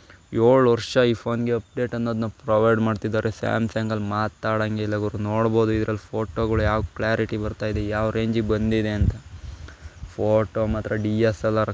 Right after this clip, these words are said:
ತೆಗ್ದಂಗೆ ಬರುತ್ತೆ ಗುರು, ಸಖತ್ತಾಗಿ ಬರುತ್ತೆ. ಇದ್ರ ಬ್ಯಾಟ್ರಿ ಕೆಪಾಸಿಟಿ ಬಂದು ಐದು ಸಾವಿರ ಎಮ್ ಎಚ್ ಬ್ಯಾಟ್ರಿ ಕೆಪಾಸಿಟಿನ ಕೊಡ್ತಿದ್ದಾರೆ ಗುರು.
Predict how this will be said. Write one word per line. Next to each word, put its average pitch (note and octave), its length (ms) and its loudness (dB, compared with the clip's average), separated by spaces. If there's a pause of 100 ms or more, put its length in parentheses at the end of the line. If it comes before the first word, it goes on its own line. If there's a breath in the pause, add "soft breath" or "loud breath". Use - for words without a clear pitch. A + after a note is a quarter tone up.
ತೆಗ್ದಂಗೆ G#2+ 360 0
ಬರುತ್ತೆ G#2 340 -4
ಗುರು, G#2 220 -6
ಸಖತ್ತಾಗಿ G#2 960 -4
ಬರುತ್ತೆ. G#2 440 -2 (800 loud breath)
ಇದ್ರ - 360 4
ಬ್ಯಾಟ್ರಿ A2 580 2
ಕೆಪಾಸಿಟಿ A#2 560 -2
ಬಂದು A2+ 420 2
ಐದು B2 360 0
ಸಾವಿರ A#2+ 220 4
ಎಮ್ A2+ 360 2
ಎಚ್ A#2 180 0
ಬ್ಯಾಟ್ರಿ A2 320 0
ಕೆಪಾಸಿಟಿನ A2+ 580 -6
ಕೊಡ್ತಿದ್ದಾರೆ A2 640 0
ಗುರು. G#2 520 -4